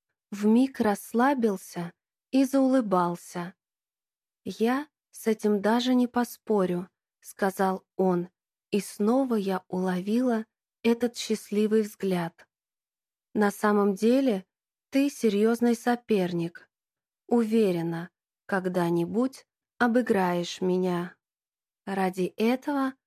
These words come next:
готов каждый день только танцами заниматься». Мы засмеялись. «Как такое возможно, что рядом с ним...» Всего остального будто не существует?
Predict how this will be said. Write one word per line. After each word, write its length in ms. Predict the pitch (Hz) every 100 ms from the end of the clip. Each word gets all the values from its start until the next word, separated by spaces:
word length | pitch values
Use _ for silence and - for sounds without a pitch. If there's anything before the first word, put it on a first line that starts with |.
| _ _ _
готов 440 | 214 208 226 208
каждый 520 | - 208 202 190 185 180
день 500 | 175 208 254 269 - _ _ _ _
только 420 | 214 208 208 -
танцами 720 | 185 - 180 214 - 226 214 208
заниматься». 1000 | 196 196 196 185 170 165 - - 180 - _ _ _ _ _ _ _
Мы 180 | 262 277
засмеялись. 1080 | 269 - 247 233 202 180 170 170 - - _ _
«Как 280 | - 269 277
такое 500 | 247 240 - 233 226
возможно, 880 | 226 233 240 240 220 175 175 175 175 _ _ _
что 300 | - - 226
рядом 420 | 220 214 202 202
с 200 | 196 -
ним...» 380 | 226 247 294 302 _ _ _ _ _
Всего 440 | - - 226 226
остального 840 | 208 - 208 208 226 269 262 190 180 _ _ _
будто 460 | 214 208 262 - 254
не 140 | 247
существует? 1160 | 247 - 233 - 247 - 226 220 196 170 160 -